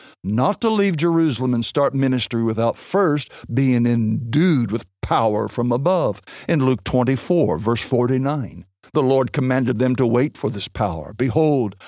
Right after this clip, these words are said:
I send the promise of my Father upon you, but tarry in the city of Jerusalem until you are endued with power from on high."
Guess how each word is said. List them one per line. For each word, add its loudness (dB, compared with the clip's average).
I 0
send 0
the -2
promise -2
of -2
my 0
Father 0
upon 0
you, 0
but -4
tarry 2
in 0
the 0
city -2
of -2
Jerusalem -2
until 0
you 2
are 2
endued 0
with -6
power -2
from 0
on 0
high." -6